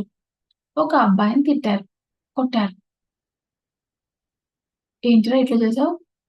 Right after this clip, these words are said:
అని తిట్టి కొడితే వాడెళ్ళి అమ్మ వాళ్ళ అమ్మకి చెప్తాడు. అమ్మ వాళ్ళు నన్ను తిట్టారు, కొట్టారు అంటే వాళ్ళ అమ్మ ఏం చేస్తది? మామూలు మాస్ అయితే వెళ్ళి గొడవ పెట్టేసుకుంటది.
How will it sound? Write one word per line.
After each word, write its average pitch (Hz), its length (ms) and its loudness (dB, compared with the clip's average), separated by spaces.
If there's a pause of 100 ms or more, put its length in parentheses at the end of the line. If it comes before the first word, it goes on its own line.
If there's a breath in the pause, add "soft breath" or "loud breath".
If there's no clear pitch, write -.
అని 285 140 0
తిట్టి 262 240 -2
కొడితే 226 360 -2
వాడెళ్ళి 247 360 -2
అమ్మ 233 180 2
వాళ్ళ 226 140 0
అమ్మకి 220 240 0
చెప్తాడు. 214 360 -6 (440 soft breath)
అమ్మ 247 180 -2
వాళ్ళు 254 180 0
నన్ను 226 200 4
తిట్టారు, 240 380 -4
కొట్టారు 233 440 -2
అంటే 214 240 0 (120)
వాళ్ళ 247 200 -2
అమ్మ 262 180 0
ఏం 262 120 0
చేస్తది? 269 460 -2
మామూలు 233 380 0
మాస్ 233 320 0
అయితే 240 240 -4 (360)
వెళ్ళి 240 240 0 (800)
గొడవ 285 220 2
పెట్టేసుకుంటది. 226 720 -2